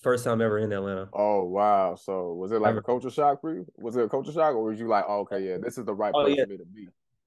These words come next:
Speaker 1: Yeah, it was like a, man, yeah, it was a real big culture shock. Um, I didn't know it was like, I didn't really have any, I didn't know really the history of Atlanta. I didn't know it was gonna be, like, that many Black people. Um,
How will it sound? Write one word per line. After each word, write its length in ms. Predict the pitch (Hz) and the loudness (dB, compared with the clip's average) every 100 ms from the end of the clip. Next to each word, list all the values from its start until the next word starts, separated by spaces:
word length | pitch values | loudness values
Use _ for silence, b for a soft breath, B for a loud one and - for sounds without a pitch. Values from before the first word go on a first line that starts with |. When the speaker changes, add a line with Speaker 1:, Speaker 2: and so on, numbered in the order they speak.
| _ _ _ _ _ _ | _ _ _ _ _ _
Speaker 1:
Yeah, 200 | 151 147 | 2 4
it 140 | 143 | 6
was 140 | 208 185 | 4 2
like 200 | 160 127 | 2 2
a, 280 | 107 98 - _ _ _ _ _ _ - | -2 -4 -12 _ _ _ _ _ _ -10
man, 180 | 147 131 | -6 -2
yeah, 80 | 139 | -2
it 100 | 139 | -2
was 80 | 143 | -4
a 80 | |
real 200 | 113 135 | -2 -2
big 200 | 123 110 | -2 -4
culture 300 | - 110 104 | -4 -6 -6
shock. 360 | - 101 95 - | -8 -6 -6 -6
Um, 320 | 104 98 95 - | -6 -6 -6 -2
I 100 | 127 | 0
didn't 220 | 120 117 | 2 2
know 220 | 110 107 | 2 2
it 80 | 101 | 0
was 120 | 101 | -4
like, 160 | 104 101 | -6 -4
I 120 | 123 | -2
didn't 140 | 131 | -2
really 260 | 127 117 110 | -2 -4 -2
have 180 | 110 107 | -2 -2
any, 400 | 107 101 98 101 _ _ | -6 -8 -12 -16 _ _
I 80 | 110 | -2
didn't 120 | 113 | 0
know 80 | 110 | 0
really 260 | 104 101 98 | 2 0 0
the 100 | 98 | -2
history 380 | 113 113 113 | -4 -4 -4
of 100 | 107 | -2
Atlanta. 380 | 107 107 107 98 _ | -2 -4 -6 -8 _
I 240 | 107 - 104 | -18 -10 -6
didn't 120 | 104 | -4
know 80 | 101 | -6
it 20 | |
was 80 | 98 | -6
gonna 100 | 98 | -8
be, 80 | |
like, 140 | 95 92 | -8 -6
that 120 | 98 | -6
many 140 | 95 | -6
Black 300 | 92 101 98 | -6 -4 -4
people. 500 | - 104 - 101 101 _ _ _ _ | -6 -12 -10 -10 -10 _ _ _ _
Um, 560 | 104 98 95 95 90 | -8 -8 -8 -10 -14